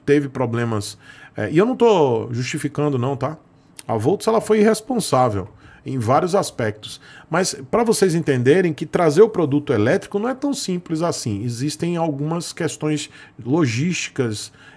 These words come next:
e de segurança específicas para produtos eletrificados. E lá na Suframa já existe, inclusive, as regras para os ciclomotores elétricos, bicicletas elétricas, já existe já desde dois mil e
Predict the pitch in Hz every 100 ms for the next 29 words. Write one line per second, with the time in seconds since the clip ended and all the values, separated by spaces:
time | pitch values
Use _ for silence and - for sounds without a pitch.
0 | _ 131 139 - 147 170 139 147 143 156
1 | - 214 208 - 220 - 214 - 190 185
2 | 180 214 143 311 240 180 - - - _
3 | _ _ - 175 208 170 175 - 185 139
4 | 117 104 - - - - - _ _ 175
5 | 185 185 180 170 156 131 - - 190 214
6 | 269 202 - 147 - 143 220 165 190 233
7 | 131 123 202 - - 175 151 120 147 143
8 | 131 170 220 117 117 175 165 117 - 120
9 | 120 113 127 127 120 110 110 117 107 98
10 | 123 107 107 139 123 - 101 107 - -
11 | 104 110 101 135 101 120 - 95 127 147
12 | 101 143 - 147 110 117 143 107 127 135
13 | 120 120 104 107 147 160 156 226